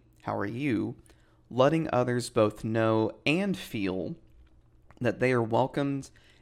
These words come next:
and accepted in the space that we occupy? One of the things I'm learning in this process, because this is a process,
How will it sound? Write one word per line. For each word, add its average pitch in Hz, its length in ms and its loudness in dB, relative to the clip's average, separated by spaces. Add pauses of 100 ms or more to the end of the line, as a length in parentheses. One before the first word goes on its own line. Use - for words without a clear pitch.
and - 100 0
accepted 139 680 -2
in 127 260 -2
the 139 80 -2
space - 640 -4
that 101 380 -4
we 107 160 -10
occupy? - 640 -6 (1000)
One 165 200 2
of 226 100 -8
the - 100 -18
things 160 240 0
I'm 120 200 0
learning 117 320 0
in 185 180 -2
this - 140 -4
process, 98 640 -4
because 110 340 -6
this - 200 -6
is 107 180 -6
a 127 80 -4
process, - 720 -6